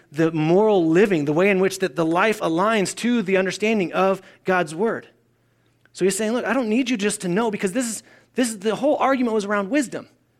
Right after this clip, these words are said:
They were getting more and more and more and more and more knowledge. Like I would say, probably a lot of us in this church today with the podcasts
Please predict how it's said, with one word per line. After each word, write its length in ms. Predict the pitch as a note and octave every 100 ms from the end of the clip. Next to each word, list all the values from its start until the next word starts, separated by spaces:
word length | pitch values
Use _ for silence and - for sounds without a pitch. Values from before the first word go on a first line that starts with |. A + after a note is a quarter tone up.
| _ _ _ _
They 100 | -
were 80 | C4+
getting 200 | A#3 F#3+
more 280 | G#3 B3+ C4
and 220 | - G3
more 220 | A3 B3
and 140 | G3+ G3+
more 220 | A#3+ A#3
and 120 | G3+
more 200 | A3 A#3
and 80 | G#3+
more 160 | A3 G#3
knowledge. 320 | A#3 A#3+ F3
Like 140 | G#3
I 60 | G3
would 140 | G3+
say, 240 | - A3 A3+
probably 320 | - G3+ A3
a 80 | F3+
lot 200 | F3+ A3
of 100 | G#3
us 140 | F#3+
in 60 | G3
this 120 | F3+
church 240 | - F3+
today 280 | E3+ E3+ F3+
with 160 | D#3 D3+
the 80 | -
podcasts 720 | - F#3 - F#3+ F3+ -